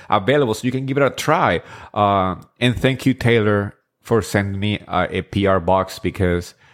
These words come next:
that was delicious. I loved it. Uh, but yeah, I love Leva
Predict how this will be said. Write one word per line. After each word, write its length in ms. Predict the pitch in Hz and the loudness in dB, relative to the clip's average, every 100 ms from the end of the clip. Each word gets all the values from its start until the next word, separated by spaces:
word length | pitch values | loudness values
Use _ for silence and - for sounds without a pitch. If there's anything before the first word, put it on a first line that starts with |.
| _ _ _ _ _ _ - | _ _ _ _ _ _ -6
that 180 | 104 123 | 0 2
was 200 | 107 85 | 2 0
delicious. 720 | 87 80 - - - - - | -4 -4 -6 -10 -14 -16 -6
I 600 | - 92 107 117 120 104 _ _ _ _ _ - | 0 2 2 2 0 -4 _ _ _ _ _ -18
loved 580 | 82 80 85 78 - - | -14 -10 -4 -6 -6 -16
it. 300 | - - _ _ _ _ _ _ _ _ | -14 -16 _ _ _ _ _ _ _ _
Uh, 320 | 92 87 87 85 - | -2 0 -2 -6 -4
but 160 | 107 | 0
yeah, 280 | 139 117 82 - - - - _ _ _ _ _ _ _ _ _ _ _ _ _ _ _ _ _ _ _ _ _ _ - | 2 2 2 -6 -20 -20 -20 _ _ _ _ _ _ _ _ _ _ _ _ _ _ _ _ _ _ _ _ _ _ -6
I 220 | 127 156 | 0 2
love 520 | 170 123 131 131 139 - | 4 4 2 2 -2 -6
Leva 600 | 104 92 85 76 - | 0 2 2 -2 -8